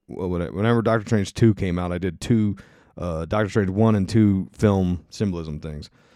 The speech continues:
We talked about the two-finger salute. It references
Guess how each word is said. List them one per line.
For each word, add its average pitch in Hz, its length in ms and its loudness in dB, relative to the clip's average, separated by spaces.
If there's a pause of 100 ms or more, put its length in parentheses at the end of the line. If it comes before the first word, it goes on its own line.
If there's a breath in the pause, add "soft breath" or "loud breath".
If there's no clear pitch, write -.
(360 soft breath)
We 101 80 -6
talked 113 260 2
about 98 200 0
the 87 60 -8
two-finger 98 400 0
salute. 82 360 -6 (840 loud breath)
It 101 160 -2
references 104 760 -2